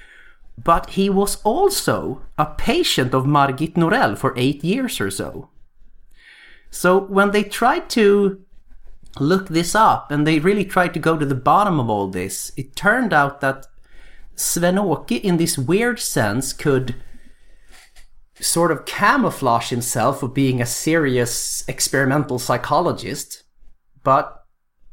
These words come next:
at heart, he was a psychoanalyst,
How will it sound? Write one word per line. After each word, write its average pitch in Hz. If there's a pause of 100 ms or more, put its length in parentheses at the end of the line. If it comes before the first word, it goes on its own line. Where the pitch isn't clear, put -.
(200)
at 135
heart, - (380)
he -
was 302
a 123
psychoanalyst, 139